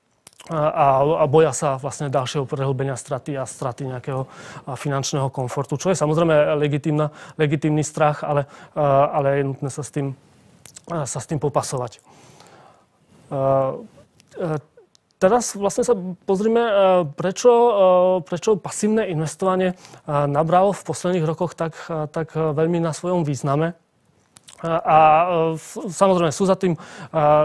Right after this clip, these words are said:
je za tým zníženie nákladov na udržiavanie pasívnych investícií. K tomu sa ešte dostaneme, ale napríklad, e,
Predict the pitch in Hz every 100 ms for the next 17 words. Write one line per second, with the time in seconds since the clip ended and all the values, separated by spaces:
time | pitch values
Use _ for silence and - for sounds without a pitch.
0 | 160 165 170 180 170 135 151 160 180 185
1 | 175 135 127 - 147 165 214 220 147 143
2 | 143 156 156 147 160 156 160 156 139 160
3 | 180 143 131 120 156 - 170 - - -
4 | 147 147 160 - 156 143 160 151 151 135
5 | 131 131 139 123 117